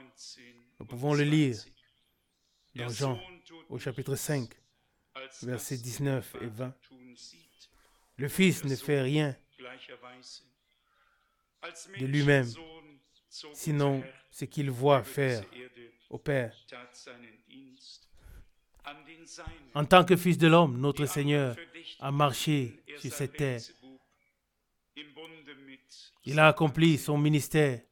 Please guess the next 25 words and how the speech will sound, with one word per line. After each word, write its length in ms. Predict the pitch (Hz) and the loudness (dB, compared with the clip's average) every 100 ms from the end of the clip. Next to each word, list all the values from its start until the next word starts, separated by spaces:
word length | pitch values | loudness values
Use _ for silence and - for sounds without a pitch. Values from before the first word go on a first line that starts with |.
| _ _ _ _ _ _ | _ _ _ _ _ _
auprès 260 | 135 - 147 | -14 -4 -2
des 100 | 135 | -2
siens. 320 | - 139 123 - - 151 143 - - | -2 -6 -8 -12 -20 -20 -20 -18 -2
Les 200 | 156 160 | 4 8
autres 260 | 180 175 | 8 8
le 100 | 156 | 2
soupçonnaient 520 | 135 151 - 151 151 | 2 -4 0 4 4
d'être 280 | 135 143 147 | 4 2 0
Belzébul, 580 | 135 143 127 131 143 127 - 139 _ _ _ _ _ _ _ - 135 160 - | 0 0 2 -2 -2 -4 -10 -20 _ _ _ _ _ _ _ -20 -18 -18 -10
en 140 | 135 147 | -2 2
alliance 380 | 156 165 156 | 6 8 6
avec 220 | 147 143 - | 4 0 0
Satan 340 | 147 - 143 | -4 0 0
lui-même. 380 | 135 135 131 127 _ _ _ _ 151 175 175 | 0 -2 -4 -8 _ _ _ _ -18 -18 -8
Mais 400 | 147 160 165 165 - _ _ - 151 | 4 8 8 6 -6 _ _ -12 6
tous 340 | 214 208 143 | 8 10 6
ceux 440 | - - 160 160 156 | -2 -4 2 2 2
à 80 | 156 | 2
qui 160 | 165 | 4
le 80 | 156 | 4
Seigneur 560 | - 165 160 156 135 120 | 6 8 8 6 2 -6
fit 240 | - - 165 | -10 0 2
de 100 | 147 | 2
grandes 380 | 143 170 156 139 | 6 8 8 4
choses, 360 | - 131 117 | -2 -6 -6